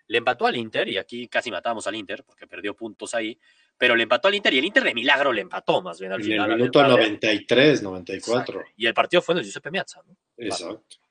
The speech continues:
Speaker 1: Entonces, a ver, leyó buen partido. Y al Dortmund también le hizo partido. Y hoy lo vimos contra el Barcelona, haciéndole partido, me parece, sobre todo el primer tiempo, ¿no?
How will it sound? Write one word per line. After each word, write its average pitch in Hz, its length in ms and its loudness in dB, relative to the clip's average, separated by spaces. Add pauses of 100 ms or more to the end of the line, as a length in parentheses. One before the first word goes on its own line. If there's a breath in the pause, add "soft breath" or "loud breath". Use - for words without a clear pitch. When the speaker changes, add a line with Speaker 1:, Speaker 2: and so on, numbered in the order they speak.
(160)
Speaker 1:
Entonces, 92 180 -12
a 92 40 -4
ver, 101 100 0
leyó 95 200 -4
buen 143 120 0
partido. 139 280 0
Y 127 80 -4
al 123 100 2
Dortmund 185 340 -2
también 120 320 -6
le 135 60 -2
hizo 139 200 -4
partido. 147 420 -8 (360 soft breath)
Y 113 160 -4
hoy 214 80 0
lo 214 100 0
vimos 196 220 -4
contra 131 200 -6
el 123 40 -4
Barcelona, 135 500 -2 (540)
haciéndole 175 300 -2
partido, 175 320 0
me 120 100 -2
parece, 160 260 -4
sobre 117 260 -4
todo - 100 0
el - 60 0
primer 113 260 -4
tiempo, 98 400 -10 (340)
¿no? - 140 -14